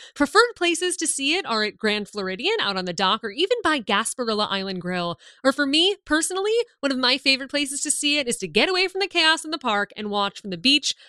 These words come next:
of Polynesian Village Resort, which is free, by the way. It's totally free. There are also fireworks packages available for an upsell for better views,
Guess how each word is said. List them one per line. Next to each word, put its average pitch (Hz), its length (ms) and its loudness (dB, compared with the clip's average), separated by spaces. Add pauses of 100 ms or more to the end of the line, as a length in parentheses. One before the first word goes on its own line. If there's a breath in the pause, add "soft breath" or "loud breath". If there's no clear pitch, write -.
(100)
of 294 140 -2
Polynesian 190 600 -2
Village 160 360 -8
Resort, - 520 -12 (120)
which - 280 0
is 320 160 -2
free, 330 220 0
by - 140 -8
the - 80 -14
way. - 180 -16 (180)
It's - 120 -16
totally - 260 -6
free. - 240 -10 (340)
There 285 100 4
are 285 160 0
also 349 320 2 (340 loud breath)
fireworks 339 400 2
packages 294 520 -2
available 202 380 0
for 208 140 -6
an 196 120 -6
upsell 233 360 0
for 196 140 -4
better 185 380 -4
views, 302 480 0